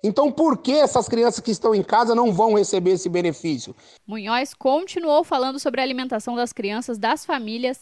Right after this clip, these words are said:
Speaker 2: em situação de vulnerabilidade. Escuta o que ele diz pra gente.
Speaker 1: Então, nós aguar-, nós esperamos que a prefeita cumpra com as suas obrigações, que, que libere esse dinheiro pra todas essas sessenta mil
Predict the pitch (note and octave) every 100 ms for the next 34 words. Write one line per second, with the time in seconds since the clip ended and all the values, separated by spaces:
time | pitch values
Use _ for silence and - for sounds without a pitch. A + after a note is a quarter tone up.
0 | - B3+ E4+ - E4+ C#4+ - C4 C4 C4+
1 | C#4 C4+ B3+ C4 D4+ A3 D#3 - - _
2 | _ - - - - C4 B3 C#4 D4+ D4
3 | C4+ - - - _ _ - E3+ D#3 A3+
4 | A#3 A3 A3 G#3 G3 G3+ G#3 G3+ A#3+ G#3
5 | G3+ A#3 B3 - G3 G#3 G3 - G3+ F#3+
6 | F3 B2+ - _ _ _ _ - A#3 C#4+
7 | D4+ B3 A#3+ A3 G#3+ A3 G3 F#3+ G3 F3+
8 | - F3 G#3+ A#3+ - - _ _ _ G3+
9 | F#3 A3+ A#3+ F#3 A3 C#4+ C4+ - F#3+ G#3+
10 | G#3 G3+ - - - D4 D4 A#3 G#3 -
11 | G3+ - G3 - G#3+ F#3+ F3 F#3+ F3+